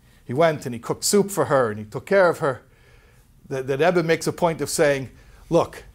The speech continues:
you're talking about the Alter Rebbe in the middle of davening. Could you, uh, could you think of anything holier than the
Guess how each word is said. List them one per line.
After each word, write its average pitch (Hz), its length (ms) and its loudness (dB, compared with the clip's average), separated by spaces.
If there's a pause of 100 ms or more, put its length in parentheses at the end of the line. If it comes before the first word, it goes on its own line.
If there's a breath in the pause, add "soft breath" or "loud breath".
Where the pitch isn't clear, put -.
(140)
you're 143 80 -8
talking 208 440 2
about 160 540 4 (200)
the 147 200 -4
Alter 220 440 4
Rebbe 180 640 2 (220 soft breath)
in 180 120 2
the 180 80 2
middle 214 380 6
of 180 120 2
davening. 160 480 2
Could 190 160 2
you, 190 140 6
uh, 175 80 4
could 180 320 -2
you 190 80 -2
think 302 320 -4
of 233 160 0
anything 254 380 -2
holier 254 680 2 (140 loud breath)
than 180 120 0
the 180 140 -4